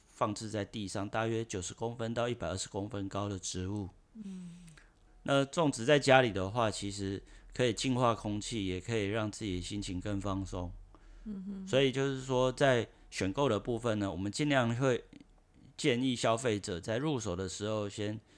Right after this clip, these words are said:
Speaker 1: 选购好照顾的为主。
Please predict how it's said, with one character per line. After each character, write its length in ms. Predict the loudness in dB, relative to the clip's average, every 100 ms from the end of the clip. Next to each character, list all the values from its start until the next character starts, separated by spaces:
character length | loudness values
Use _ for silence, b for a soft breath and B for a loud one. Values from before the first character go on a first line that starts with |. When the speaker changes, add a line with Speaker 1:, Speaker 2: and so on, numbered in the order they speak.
| b -10
Speaker 1:
选 320 | -4 -2 -2
购 400 | 0 0 -2 -6 b b b
好 360 | -2 -2 -4 -14 -2
照 220 | 2 2
顾 240 | 2 -8 -6
的 160 | -6
为 240 | -6 -6 -8
主。 280 | -10 -12